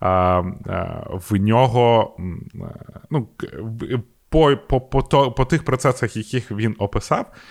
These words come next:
Speaker 1: зараз там не зшивають кістки чи суглоби. В Україні в-, дуже багато є, е, клінік, де зварюють ці штуки. Тобто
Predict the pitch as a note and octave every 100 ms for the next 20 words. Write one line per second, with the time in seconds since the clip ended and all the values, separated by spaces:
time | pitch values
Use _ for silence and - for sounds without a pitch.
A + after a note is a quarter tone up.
0 | - - F#3+ B2 C#3 C3 - A#2 G2+ G#2+
1 | - - A2 G#2 D#3+ G#3 F3 - A2+ -
2 | - - A2 A2+ G#2+ - F#2+ - F#2 F#2+
3 | F#2+ F2 D#2+ - - - - G#2+ A2 -
4 | G#2+ C#3+ G3+ E3+ B2 - - G2 G2 F#2+
5 | F#2 A2 A#2+ G#2+ G2 G#2+ A2 G#2+ F#2 -
6 | G#2 G2 F2+ - F#2+ - G#2 D#3+ F3 A2
7 | G#2+ A2 G2+ G#2 F#2+ A2 G#2 F2 E2 -
8 | - E2+ - D#2+ - - F#2+ -